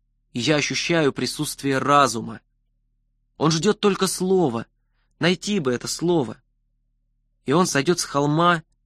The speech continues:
и мы заговорим, как двое друзей. Нам больше не понадобится переводчик. Мы сядем у костра и проболтаем всю ночь напролёт.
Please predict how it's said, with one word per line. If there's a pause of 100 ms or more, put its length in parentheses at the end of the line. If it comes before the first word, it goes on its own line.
(380)
и
мы
заговорим,
как
двое
друзей. (1080)
Нам
больше
не
понадобится
переводчик. (1300)
Мы
сядем
у
костра (840)
и
проболтаем
всю
ночь
напролёт.